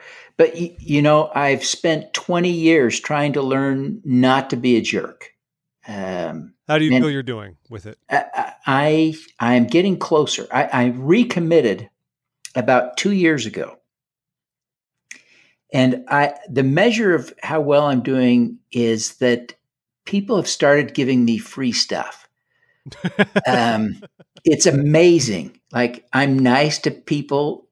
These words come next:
Speaker 1: like, at Taco Time, and, like, they give me dinner for free.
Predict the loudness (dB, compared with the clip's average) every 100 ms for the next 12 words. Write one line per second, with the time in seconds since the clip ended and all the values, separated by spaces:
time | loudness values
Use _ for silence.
0 | -8 -6 -6 -2 -2 0 -4 -4 -4 -6
1 | -10 _ _ _ _ _ _ _ _ _
2 | -8 -2 -2 0 2 2 2 2 2 2
3 | 2 0 -6 -2 -2 -2 -6